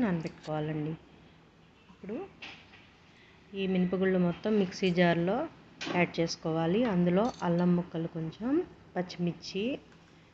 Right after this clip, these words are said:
సాల్ట్ యాడ్ చేసుకొని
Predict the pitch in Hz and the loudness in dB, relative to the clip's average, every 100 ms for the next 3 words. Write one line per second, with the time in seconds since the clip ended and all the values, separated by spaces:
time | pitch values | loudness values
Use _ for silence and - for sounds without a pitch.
0 | - - - - - - - - - - | -20 -20 -20 -20 -20 -20 -20 -20 -10 -6
1 | 170 160 160 160 185 277 - - - - | 0 2 2 -2 -6 -6 -8 -20 -20 -20
2 | - - - - - - - - - - | -20 -20 -20 -20 -20 -20 -18 -16 -12 -6
3 | 175 175 - 175 - - 160 208 | -4 -4 -6 -8 -10 -10 -2 0